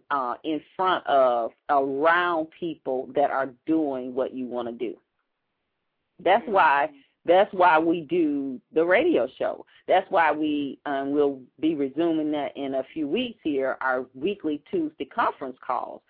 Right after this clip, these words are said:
Speaker 1: That's why we do the blast that we do in the blogs. And that's why we created the Winter Summit Conference and Expo, literally. You know, people
Speaker 2: Mm-hmm.
Speaker 1: think, "Well, oh, okay,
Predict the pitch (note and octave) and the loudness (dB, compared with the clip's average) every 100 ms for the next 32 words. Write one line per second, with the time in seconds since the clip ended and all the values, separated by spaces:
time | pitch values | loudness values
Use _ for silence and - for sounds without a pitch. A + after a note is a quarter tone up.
0 | - - - E3+ F#3 D#3+ E3 E3 D#3 D#3+ | -20 -4 0 2 4 4 2 0 0 0
1 | D#3 C3+ C3 C#3+ E3 F#3+ F3+ F3+ D#3 B2 | 0 -2 -4 0 4 4 4 2 -4 -4
2 | C#3 C3+ B2+ A#2+ B2 B2+ E3+ F3 D#3+ C3 | -6 -4 -6 -6 -8 2 4 6 4 0
3 | - F#3 A#3+ A#4 - B3 B3 B3 B3+ C#4+ | -6 -4 -2 -2 -4 2 2 2 -2 -6
4 | C#4 E4+ D#4 D4 D4+ D4+ C#4+ - D4 D#4+ | -6 -4 2 4 2 0 -4 -4 0 2
5 | D#4 D4+ - F#4 C#5 - - C4+ B3+ C4 | 2 -2 -2 -2 -2 -8 -4 -4 -4 -10
6 | C#4 - G4 - G3 E3 G#3+ C#5 A4 A#2+ | -6 -2 -4 -2 0 0 4 6 4 0
7 | A#2+ - _ _ _ - B3 A#3 A3+ D#4+ | -4 -8 _ _ _ -4 2 2 2 0
8 | C#4+ C#4 C4 C4 B3+ - F3+ - A3+ D3+ | 2 0 0 -2 -6 0 0 4 4 4
9 | F#3 - F3+ C#3+ | 2 2 0 0